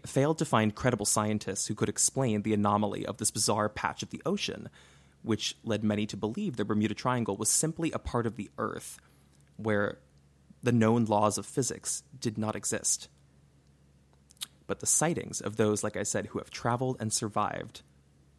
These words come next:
are much stranger than you could imagine. So one of the most famous ones that I want to get into was the full crew sighting from the U S S Kennedy. This is the one from the seventies.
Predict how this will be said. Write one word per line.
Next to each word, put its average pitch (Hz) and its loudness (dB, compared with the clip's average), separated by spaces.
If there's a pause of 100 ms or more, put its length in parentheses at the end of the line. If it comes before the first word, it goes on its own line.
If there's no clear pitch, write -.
are 110 -8
much 107 -4
stranger 104 -2
than 110 -4
you 98 -6
could 98 -10
imagine. 113 -6 (540)
So - 2
one 107 6
of 104 2
the 107 6
most 107 4
famous 107 2
ones 107 2
that 107 0
I 104 4
want 107 0
to 104 -4
get 107 -4
into 107 -4 (580)
was 107 -2
the 107 -2
full 156 6
crew 170 2
sighting 123 0 (380)
from 107 0
the 107 0
U 107 2
S 104 -2
S - -4
Kennedy. 104 -8 (840)
This 110 0
is 110 0
the 110 2
one 104 2
from - -6
the - -6
seventies. - -6